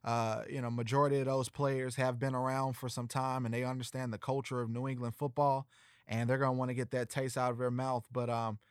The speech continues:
you know, this is just an ugly football game. But the only thing I can say is, man, get well, fellas. Um, you know, make sure you guys stay safe because I don't wanna see any players, uh, miss out on the opportunity to,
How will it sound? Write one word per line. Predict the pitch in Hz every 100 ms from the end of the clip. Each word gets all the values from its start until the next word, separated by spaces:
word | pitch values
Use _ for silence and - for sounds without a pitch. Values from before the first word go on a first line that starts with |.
| _ _
you | -
know, | 120 123
this | 147
is | 147 120
just | 135 117
an | 127
ugly | 131 127
football | 117 151 120 117
game. | 113 113 107 101
But |
the | 113
only | 147
thing | 156 147
I | 143
can | 139
say | - 135
is, | 123
man, | 127 123
get | 120 151
well, | 139 143 143
fellas. | - 143 135 131 - _ _ - -
Um, | 120 117 113 110
you | 117
know, | 123
make | 123 135
sure | -
you | 135
guys | 135 131
stay | - 135
safe | 127 147 131 120
because | 120 120
I | 147
don't | 151
wanna | 147
see | 127 139 143
any | 151
players, | 127 - 127 123 120 - - - - -
uh, | 117
miss | 113 131 -
out | 131
on | 127
the | 123
opportunity | 120 123 113 143 131 120 123
to, | 113 107